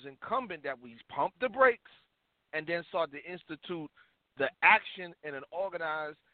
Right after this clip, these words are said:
and educated fashion. Because like Thomas Sankara,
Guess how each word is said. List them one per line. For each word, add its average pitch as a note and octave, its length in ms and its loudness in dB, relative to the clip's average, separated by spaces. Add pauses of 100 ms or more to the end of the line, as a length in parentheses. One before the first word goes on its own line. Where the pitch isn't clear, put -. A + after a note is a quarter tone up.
(140)
and C3 180 -10
educated C#3 520 -4
fashion. A#2 360 -6 (220)
Because C#3 300 -6
like C3+ 200 -2
Thomas F#3 400 4
Sankara, D#3+ 580 2